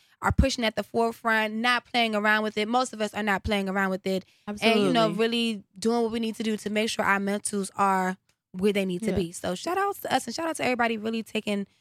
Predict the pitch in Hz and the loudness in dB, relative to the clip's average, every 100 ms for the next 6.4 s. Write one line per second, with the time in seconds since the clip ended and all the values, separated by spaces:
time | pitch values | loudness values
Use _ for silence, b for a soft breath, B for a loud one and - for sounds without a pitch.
0 | _ _ 247 214 202 202 202 202 202 196 | _ _ 2 2 2 0 0 -2 -4 -2
1 | 185 175 _ _ _ _ 226 185 - _ | -2 -4 _ _ _ _ -2 -2 -6 _
2 | - 226 208 196 240 302 320 311 311 339 | -6 0 2 0 -2 -2 -2 0 0 0
3 | 320 330 - _ _ - 339 330 349 349 | 0 0 -6 _ _ -4 -4 -2 -2 0
4 | 359 370 762 - - _ B B _ - | -2 -4 -8 -8 -10 _ B B _ -6
5 | 262 240 277 339 294 254 190 - 233 262 | -2 0 2 2 0 0 -4 -4 -2 0
6 | 226 208 214 226 | -2 -2 -4 -6